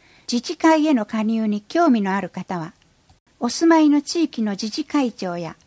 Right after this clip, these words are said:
役員の方にご連絡ください。該当する自治会などがわからない場合、新たに自治会設立の検討をされている場合、近隣自治会との連携が必要な場合は、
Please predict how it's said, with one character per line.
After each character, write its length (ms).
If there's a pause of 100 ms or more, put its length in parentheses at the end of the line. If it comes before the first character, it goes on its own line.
役 300
員 180
の 80
方 300
に 180 (200)
ご 100
連 180
絡 240
く 120
だ 120
さ 160
い。 80 (1300)
該 240
当 240
す 120
る 100
自 180
治 100
会 220
な 180
ど 80
が 160
わ 100
か 120
ら 120
な 140
い 80
場 220
合、 60 (1040)
新 260
た 140
に 80
自 180
治 140
会 260
設 280
立 280
の 120
検 300
討 240
を 40
さ 160
れ 100
て 220
い 40
る 80
場 240
合、 140 (640)
近 300
隣 200
自 220
治 140
会 240
と 140
の 180
連 240
携 260
が 120
必 320
要 180
な 140
場 200
合 160
は、 160